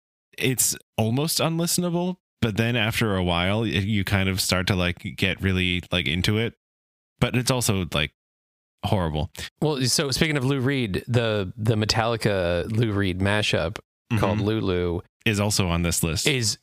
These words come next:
Speaker 2: just the worst thing you've ever heard in your life. It is the
Speaker 1: Mm-hmm.
Speaker 2: fucking weirdest shit. And it's like, it doesn't even transcend good to be bad. It's just fucking terrible. <laughs>
Speaker 1: Yeah.
Speaker 2: And I love Metallica, and I admit that is the worst shit I've ever heard.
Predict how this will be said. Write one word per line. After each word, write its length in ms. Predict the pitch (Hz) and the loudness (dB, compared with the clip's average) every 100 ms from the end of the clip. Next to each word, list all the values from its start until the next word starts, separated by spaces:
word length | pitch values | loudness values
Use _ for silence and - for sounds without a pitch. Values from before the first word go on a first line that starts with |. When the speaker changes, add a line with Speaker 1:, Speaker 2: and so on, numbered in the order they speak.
| 120 | -4
Speaker 2:
just 720 | - - 135 123 110 101 - | -2 0 0 0 0 0 0
the 120 | 107 | 0
worst 600 | 98 98 104 98 87 - | 0 2 2 2 0 0
thing 300 | - 120 113 | 0 0 2
you've 260 | 117 113 98 | 2 2 2
ever 300 | 110 110 117 | 2 2 2
heard 260 | 110 104 101 | 2 2 2
in 60 | |
your 140 | 104 107 | 2 2
life. 300 | 101 98 95 | 2 0 0
It 160 | 123 | 0
is 160 | 117 101 | 0 2
the 80 | 101 | 2
Speaker 1:
Mm-hmm. 80 | 101 | 2
Speaker 2:
fucking 300 | 120 98 101 | 2 2 0
weirdest 340 | 101 117 110 | 0 0 0
shit. 280 | - 123 107 - _ | 0 0 -2 -10 _
And 160 | 127 120 | 0 0
it's 200 | 123 - | 0 0
like, 200 | 127 104 | 0 0
it 140 | 139 139 | -2 0
doesn't 240 | 147 139 | 0 0
even 120 | 123 117 | 0 0
transcend 520 | 127 110 104 110 101 | 0 0 0 0 2
good 180 | 107 98 | 0 2
to 80 | 101 | 0
be 100 | 98 | 2
bad. 260 | 98 98 | 0 0
It's 160 | 131 - | 0 0
just 220 | 170 107 | -2 -2
fucking 280 | - 92 - | -4 -4 -2
terrible. 460 | - 107 110 117 - - | 0 0 0 -2 -4 -4
<laughs> 160 | 156 _ - | -6 _ -2
Speaker 1:
Yeah. 180 | 95 87 | 2 2
Speaker 2:
And 60 | |
I 100 | 151 | 0
love 240 | 180 147 139 | 0 -2 0
Metallica, 680 | 123 127 113 107 104 101 - | 0 0 0 0 2 2 2
and 220 | 120 120 | 2 2
I 140 | 131 | 0
admit 420 | 143 110 123 120 | -2 0 0 0
that 180 | 135 139 | 0 0
is 160 | 143 113 | -2 0
the 80 | 127 | 0
worst 260 | 143 143 - | 0 0 0
shit 180 | 135 | 0
I've 80 | 127 | 0
ever 200 | 123 113 | 0 0
heard. 200 | 113 123 | 0 -2